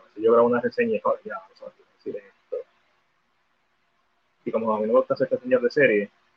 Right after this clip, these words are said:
porque estén episodios por episodio, es como que medio complicado. Porque por lo menos por la, la serie, lo bueno de la serie Obi-Wan es que yo puedo decir en el próximo episodio, "Se me olvidó decir esto del episodio cuatro", y puedo empezar con eso.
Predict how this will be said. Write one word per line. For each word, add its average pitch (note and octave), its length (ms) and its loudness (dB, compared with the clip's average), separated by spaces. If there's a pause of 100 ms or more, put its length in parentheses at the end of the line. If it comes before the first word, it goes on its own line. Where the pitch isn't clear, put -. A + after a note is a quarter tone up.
(340)
porque - 200 -12
estén G#2 360 -2
episodios - 340 -2
por - 120 2
episodio, A#2+ 300 2
es - 80 -2
como A#2+ 140 -8
que - 80 -6
medio - 180 -8
complicado. - 500 -8 (540)
Porque A#2 180 2
por A#2 120 6
lo A2 160 6
menos A2+ 160 2
por D3 100 4
la, C#3+ 120 8
la C#3 160 4
serie, C#3 460 4 (560)
lo A2+ 100 4
bueno A2 200 6
de B2+ 80 8
la C3 100 8
serie C#3+ 200 6
Obi-Wan D#3 340 6
es C#3 80 -2
que A#2+ 100 2
yo A#2 140 4
puedo A#2 140 6
decir B2+ 200 2
en B2+ 60 6
el A#2+ 60 0
próximo B2 280 0
episodio, D3+ 520 4 (140)
"Se D3 80 6
me C#3 60 10
olvidó C#3+ 200 10
decir F#3+ 200 8
esto F#3+ 200 6
del C#3+ 120 12
episodio A#2 420 4
cuatro", G#2 220 -2
y G2 40 -8
puedo G#2+ 120 -4
empezar C3 320 -2
con A2 140 -4
eso. - 180 -10